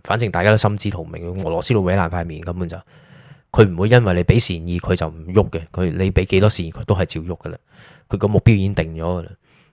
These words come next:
你講，越講得多就越多底牌畀人知嘅啫，即係而家玩橋牌一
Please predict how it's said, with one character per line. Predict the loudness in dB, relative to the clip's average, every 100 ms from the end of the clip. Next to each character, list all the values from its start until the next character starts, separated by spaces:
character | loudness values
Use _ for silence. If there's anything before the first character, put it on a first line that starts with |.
| 0
你 | 2
講， | 4 4 4
越 | 2
講 | 2 2 4
得 | 4
多 | 4 2
就 | 2
越 | -2 -4 2
多 | 2
底 | 4 2
牌 | 2 2
畀 |
人 | 0 -2
知 | -6
嘅 | -6 -6 -8
啫， | -10 -20 -20 2
即 | 6
係 |
而 |
家 | 8
玩 | 6 4
橋 | 0 2
牌 | 2
一 | 4